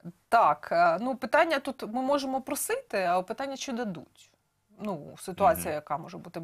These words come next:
Speaker 1: Все ж таки, ми у гібридній війні, ми розуміємо, да? І може статися ситуація, що ми будемо просити, нам просто не дадуть. Тобто те, що ми будемо просити,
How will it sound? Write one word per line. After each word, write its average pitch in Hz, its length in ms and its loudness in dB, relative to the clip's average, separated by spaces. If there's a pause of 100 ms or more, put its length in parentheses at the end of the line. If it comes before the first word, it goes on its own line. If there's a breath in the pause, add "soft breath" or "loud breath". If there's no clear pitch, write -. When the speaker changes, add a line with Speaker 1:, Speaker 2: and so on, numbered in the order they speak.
(200 loud breath)
Speaker 1:
Все 269 140 -2
ж - 100 -4
таки, - 180 -6
ми 226 120 -2
у 214 100 -2
гібридній 208 480 -8
війні, 247 360 -8
ми 269 100 -6
розуміємо, 185 560 -8
да? 240 200 0
І 233 80 -2
може 240 320 -2
статися 240 420 -6
ситуація, 226 640 2 (240 loud breath)
що - 220 -4
ми 247 100 2
будемо 254 320 0
просити, 233 400 -4
нам 190 180 -2
просто 214 380 -4
не 175 140 -8
дадуть. - 520 -12
Тобто - 240 -6
те, 233 160 0
що 247 140 -2
ми 233 80 -2
будемо 233 260 -2
просити, - 460 -4